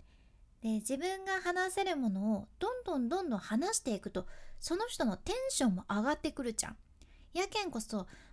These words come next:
まずは相手の好きなものは何なのかっていうのを探るところからぜひ始めてみてください。そこから信頼関係が築けて、相手も少し緊張がほどけてくるかと思います。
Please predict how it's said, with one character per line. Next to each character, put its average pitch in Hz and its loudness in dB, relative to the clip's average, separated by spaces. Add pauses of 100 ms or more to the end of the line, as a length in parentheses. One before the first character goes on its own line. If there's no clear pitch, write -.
ま 359 4
ず 392 -2
は 214 0 (140)
相 277 2 (240)
手 440 0
の 330 0
好 - 0
き 277 0
な 294 2
も 226 4
の 190 0
は 190 -2
何 214 2 (440)
な 370 -6
の 330 -4
か 349 0
っ 370 -4 (140)
て 311 -2
い 285 0
う 262 -2
の 220 2
を 190 -2
探 202 -2
る 302 -4
と 330 -2
こ 359 0
ろ 381 0
か 320 -2
ら 247 -2
ぜ 240 -2
ひ 220 -6
始 208 -2
め 226 0
て 233 -4
み 233 -4
て 220 -10
く 214 -10
だ 214 -4
さ 226 -4
い。 226 -6 (480)
そ - -6
こ 254 -6
か 254 -4
ら 254 -2 (160)
信 254 -2
頼 247 -2
関 233 -4
係 202 -4
が 202 -8
築 220 -6
け 202 -8
て、 196 -6 (200)
相 220 2
手 226 -2
も 196 -6 (180)
少 - 0
し 403 0
緊 247 2
張 240 -4
が 226 -4
ほ 233 -2
ど 233 -2
け 220 -6
て 208 -12
く - -8
る - -6
か - -10
と 196 -8
思 190 -4
い 190 -4
ま 185 0
す。 - -4